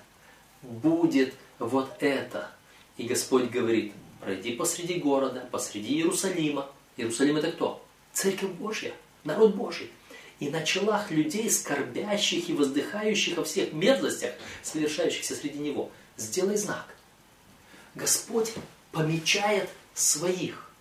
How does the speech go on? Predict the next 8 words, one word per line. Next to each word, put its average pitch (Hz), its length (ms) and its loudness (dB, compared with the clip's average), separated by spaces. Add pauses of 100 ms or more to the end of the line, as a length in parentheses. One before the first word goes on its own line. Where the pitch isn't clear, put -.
(440)
Здесь - 240 -2
не 208 60 0
сказано: 123 540 0
«Выведи 123 580 2
из 127 580 0
этого - 440 -2
Иерусалима 120 720 0
праведников 104 800 -4